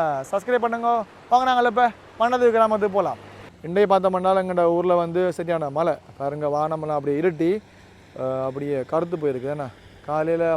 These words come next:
மழை பெஞ்சது, இப்ப கொஞ்சம் பரவாயில்லை. இந்த இடம் பார்க்க சும்மா அவ்வளோத்துக்கு நல்ல அழகா இருக்கு பாருங்க. இந்த அப்படியே பச்சை பசேன்னு சொல்லி இந்த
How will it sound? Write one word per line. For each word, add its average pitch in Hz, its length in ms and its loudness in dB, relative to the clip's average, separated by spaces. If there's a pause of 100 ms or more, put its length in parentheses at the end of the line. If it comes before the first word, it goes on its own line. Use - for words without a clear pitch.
மழை 160 200 -2
பெஞ்சது, 165 440 -2
இப்ப 170 180 -4
கொஞ்சம் 156 260 -8
பரவாயில்லை. 156 460 -2 (580)
இந்த 151 140 -6
இடம் 185 200 0
பார்க்க 185 320 0
சும்மா 190 260 -4
அவ்வளோத்துக்கு 180 480 -2 (120)
நல்ல 170 200 -4
அழகா 196 220 2
இருக்கு 131 180 -6
பாருங்க. 127 320 -8
இந்த 147 100 -6 (880)
அப்படியே 135 340 -10 (380)
பச்சை 151 320 -4 (100)
பசேன்னு 147 380 -8
சொல்லி 147 260 -6 (540)
இந்த 123 140 -12